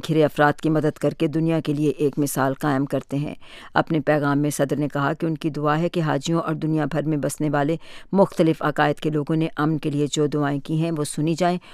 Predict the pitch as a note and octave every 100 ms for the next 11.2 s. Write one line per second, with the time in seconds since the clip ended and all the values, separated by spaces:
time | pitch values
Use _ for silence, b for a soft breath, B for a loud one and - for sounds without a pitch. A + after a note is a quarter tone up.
0 | B - F3 D#3 D3 - D3 C#3+ C#3 -
1 | - - - B B B B F#3+ G3+ F#3+
2 | G3 G3 E3+ D3+ E3 D3+ D#3 D#3 - D#3+
3 | D#3+ D3+ D3 D3+ D3 C#3+ C#3 D3 D3+ E3
4 | D#3 - D3+ D3 C#3 - D3+ - D3 D3
5 | C#3+ - D3 C#3+ D3+ - B B F#3 F3
6 | E3+ D#3+ C#3 C#3+ C#3+ C#3 D3 D3+ C#3 C3+
7 | C#3 D3 - - B B F3+ F#3 - D#3+
8 | - D#3 D3+ D3 C#3+ D3+ D3 D#3 E3 D3+
9 | - D3+ - D#3 D3+ D3 D3+ E3+ D#3 -
10 | D#3 D3 - D#3 - C#3+ C#3 C#3 C#3+ C#3
11 | D#3 -